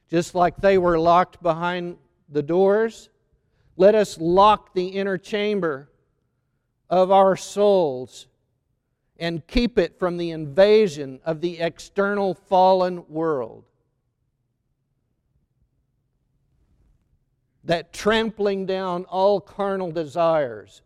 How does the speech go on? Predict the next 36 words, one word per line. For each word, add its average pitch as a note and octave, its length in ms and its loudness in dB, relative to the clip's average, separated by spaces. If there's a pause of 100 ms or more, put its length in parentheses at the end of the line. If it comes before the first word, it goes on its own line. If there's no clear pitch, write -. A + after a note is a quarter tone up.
we E3+ 140 -6
may F3+ 320 -8
enter F3+ 360 -6
upon D#3+ 440 -10
a D3 100 -12
spiritual G3 840 -2
manner D#3+ 560 -14
of C#3 180 -16
living, A#2 460 -10
both D3 240 -6 (120)
thinking D#3 420 -14
and C3 180 -16
doing D#3+ 320 -14
such D#3 320 -12
things D3+ 440 -20
as A#2+ 140 -20
are B2 120 -16
well-pleasing C3+ 840 -12
to B2 100 -20
thee. B2 300 -16 (200)
That's B2+ 260 -16
what D3 200 -12
the C3 100 -20
priest - 460 -16
says A#2 400 -20 (380)
before E3 320 -6
the E3 100 -6
gospel, F3 460 -4
because D#3+ 420 -4
if F3 160 -14
we A#3 160 -2
don't, A#3+ 640 -2
we C#4 180 -2
can't B3+ 500 -10
understand G#3 840 -8
it. G2 140 -16